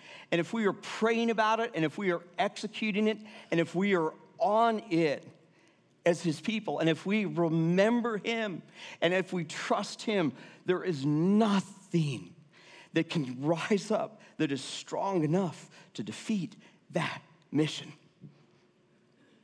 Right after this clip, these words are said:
There may be a few bumps in the road. There may be a few Tobias and Sanballats along the way. There might even be a rumbling here or there from within about how preposterous it is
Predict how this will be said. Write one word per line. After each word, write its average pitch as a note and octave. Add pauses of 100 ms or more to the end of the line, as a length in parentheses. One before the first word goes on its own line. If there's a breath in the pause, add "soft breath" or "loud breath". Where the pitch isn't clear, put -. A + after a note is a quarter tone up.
(120)
There F3+
may G#3
be D#3+
a C#3
few D#3+
bumps F3
in E3
the C#3+
road. F#3 (1120)
There E3
may F#3
be F3
a E3
few F3 (760)
Tobias D3 (140)
and G#2+
Sanballats B2+
along C#3
the C3+
way. F3+ (1500 soft breath)
There B2+
might E3+
even F3+
be D#3+
a F3
rumbling E3+
here F3+
or F3
there F#3
from F3
within F#3
about D#3+
how E3+ (540 loud breath)
preposterous E3+
it B2+
is D3+